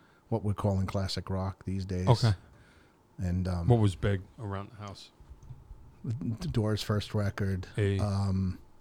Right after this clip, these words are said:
Speaker 1: all the Beatles stuff, Sly
Speaker 2: Yep.
Speaker 1: and the Family Stone.
Speaker 2: Yeah.
Speaker 1: So that's, that covers it all
Speaker 2: Yeah,
Speaker 1: right there,
Speaker 2: yeah, yeah.
Speaker 1: those three, you know.
Speaker 2: Yep, I agree.
Speaker 1: And, uh, so, funny story, my dad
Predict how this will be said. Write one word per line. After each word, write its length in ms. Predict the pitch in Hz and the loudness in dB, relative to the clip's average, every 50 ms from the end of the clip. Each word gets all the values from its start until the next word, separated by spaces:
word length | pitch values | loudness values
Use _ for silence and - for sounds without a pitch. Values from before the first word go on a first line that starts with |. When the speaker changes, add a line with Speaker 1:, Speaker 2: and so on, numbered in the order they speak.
| - - - - | -20 -18 -8 -4
Speaker 1:
all 120 | - 120 | -2 0
the 80 | 113 104 | 0 2
Beatles 280 | 98 113 107 101 104 - | 2 2 4 4 2 0
stuff, 280 | - - 107 101 - | 0 0 -2 -2 0
Sly 160 | - - 110 | 0 2 4
Speaker 2:
Yep. 80 | 110 117 | 4 4
Speaker 1:
and 80 | 113 101 | 4 4
the 40 | 101 | 2
Family 300 | - 104 98 95 95 90 | 2 0 0 0 0 -2
Stone. 320 | - - 104 98 98 101 - | -2 -2 -2 0 0 0 2
Speaker 2:
Yeah. 380 | 113 101 101 95 90 85 85 82 - - - - | 4 4 4 4 2 0 -2 -4 -8 -14 -10 -2
Speaker 1:
So 120 | - 127 | 2 4
that's, 300 | 117 139 147 147 - - | 8 8 6 6 4 -2
that 220 | - - 117 127 - | 2 4 4 4 6
covers 300 | - 131 120 98 90 87 | 6 6 6 6 4 2
it 80 | 98 | 2
all 120 | 92 90 113 | 4 8 10
Speaker 2:
Yeah, 200 | 117 113 107 104 | 10 10 10 10
Speaker 1:
right 120 | 101 110 107 | 10 8 8
there, 120 | 90 85 | 6 4
Speaker 2:
yeah, 120 | 82 85 | 0 0
yeah. 60 | 85 82 | 0 2
Speaker 1:
those 220 | 101 104 107 - | 2 2 2 2
three, 260 | - - 113 104 98 | 0 -2 0 0 2
you 100 | 98 98 | 2 4
know. 60 | 98 117 | 4 4
Speaker 2:
Yep, 140 | 117 - - _ - - | 4 4 2 _ -8 -4
I 120 | 127 131 110 | -2 -2 0
agree. 140 | 92 101 - - - 92 107 | 0 -2 -2 -4 -2 0 2
Speaker 1:
And, 140 | 107 104 107 | 2 4 4
uh, 140 | 104 101 104 - - | 2 0 -2 -6 -8
so, 280 | - - - 160 139 127 - - - 160 147 | 0 6 8 8 8 8 4 -2 -6 -4 4
funny 240 | - 147 139 139 | 6 8 8 8
story, 280 | 127 - - 156 147 139 | 8 10 10 10 10 10
my 120 | 123 110 | 10 8
dad 580 | 113 113 107 117 120 139 135 117 110 113 120 - | 6 4 6 8 8 8 8 8 6 4 2 -2